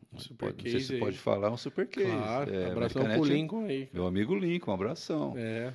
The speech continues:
Speaker 1: Inclusive, ele
Speaker 2: Entendeu?
Speaker 1: vai vir aqui, né? Bater
Speaker 2: Ah, fala, Lincoln.
Speaker 1: <laughs> Você vai fazer essa ponte.
Speaker 2: Eu brinco com o Lincoln é o seguinte, cara. O Lincoln, eu conheci ele, ele era pobre ainda, né?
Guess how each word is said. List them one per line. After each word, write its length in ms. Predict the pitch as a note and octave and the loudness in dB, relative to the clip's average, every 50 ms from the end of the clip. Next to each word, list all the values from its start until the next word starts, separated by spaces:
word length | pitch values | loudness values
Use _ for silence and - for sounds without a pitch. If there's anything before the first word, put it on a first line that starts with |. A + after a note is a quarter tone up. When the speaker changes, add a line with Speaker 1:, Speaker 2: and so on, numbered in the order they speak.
| - - - - - - - | -12 -18 -20 -20 -20 -20 -4
Speaker 1:
Inclusive, 320 | - D#3 D3 E3 F3+ F#3 | -2 2 4 6 10 10
ele 100 | G3+ G3+ | 10 10
Speaker 2:
Entendeu? 40 | A3 | 10
Speaker 1:
vai 120 | A3+ A3 G#3+ | 8 8 8
vir 140 | G#3 A#3 | 6 2
aqui, 280 | C4 C4+ - - G#3+ F#3+ | 2 2 0 2 2 4
né? 160 | F3+ F#3+ A#3 | 4 4 2
Bater 240 | C4 F3+ D#3+ A#2+ - | 2 2 2 2 4
Speaker 2:
Ah, 560 | D3+ E3+ F#3 G3 G3+ G3+ F#3+ F3 D3+ B2 G#2 F#2+ - - | 2 2 4 4 4 4 6 6 6 6 6 4 0 -4
fala, 340 | - - - E3 F#3+ G3 A3 F3 - | -2 0 2 2 2 0 0 -2 -2
Lincoln. 600 | A2 E3 F#3+ G3+ D#4+ B3+ G3+ G3 F3+ C#3 A2 F#2 | 2 2 2 4 4 6 6 8 8 6 4 2
Speaker 1:
<laughs> 20 | - | -6
Você 200 | - - E3+ D#3 | 2 6 8 10
vai 120 | E3 F3 | 10 8
fazer 220 | E3+ - D#4 F3 A3 | 8 6 8 8 8
essa 160 | G#3 - - - - _ - | 6 6 -6 -18 -20 _ -2
ponte. 180 | - A#3 - - | 0 0 2 6
Speaker 2:
Eu 80 | C#3 B2 | 4 8
brinco 320 | D3+ D#3 F3+ G#3+ A3 G#3 | 10 10 8 10 8 4
com 160 | G3+ - F3+ E3+ | 2 4 2 2
o 40 | |
Lincoln 160 | E3+ F#3 F#3 G3 | 2 4 4 4
é 20 | |
o 40 | F#3+ | 4
seguinte, 420 | - G3+ E3+ D3+ D#3 D3+ C#3+ - | 4 0 2 4 2 2 2 0
cara. 280 | - - A#2 G#2 F#2+ - | 4 8 8 8 8 6
O 80 | B2 | 4
Lincoln, 300 | C#3 C#3 D3 F3 F3+ - F3+ | 4 4 2 0 0 0 -2
eu 20 | E3 | 2
conheci 380 | - F3 E3+ D#3+ - - D#3 | 6 4 4 4 4 2 2
ele, 280 | C#3 C#3 D3+ D#3+ D#3+ E3+ | 4 6 4 6 6 6
ele 80 | E3+ E3 | 4 6
era 140 | E3 E3+ F#3+ | 6 4 2
pobre 380 | F#3+ - F3 D#3 C#3+ C3 A#2+ A2+ | 2 4 6 8 8 8 8 6
ainda, 240 | G#2+ G2 F#2+ F2 E2+ | 4 4 2 0 0
né? 240 | F2 F#2+ A2 C3+ | 0 2 2 0